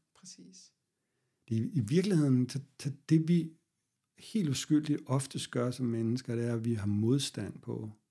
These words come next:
Speaker 2: whatever.
Speaker 1: Mm.
Speaker 2: Også når det virkelig føles forkert.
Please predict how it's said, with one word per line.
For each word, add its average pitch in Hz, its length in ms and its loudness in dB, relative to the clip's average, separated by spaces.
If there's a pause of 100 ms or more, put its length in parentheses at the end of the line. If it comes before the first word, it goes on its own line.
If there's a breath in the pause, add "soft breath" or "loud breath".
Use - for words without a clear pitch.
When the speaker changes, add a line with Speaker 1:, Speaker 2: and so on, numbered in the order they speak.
(640)
Speaker 2:
whatever. 101 440 -4 (340)
Speaker 1:
Mm. 202 120 -16 (2000)
Speaker 2:
Også - 420 0 (180)
når 117 180 2
det 107 260 -4
virkelig 143 300 2
føles 120 360 -2
forkert. - 580 -12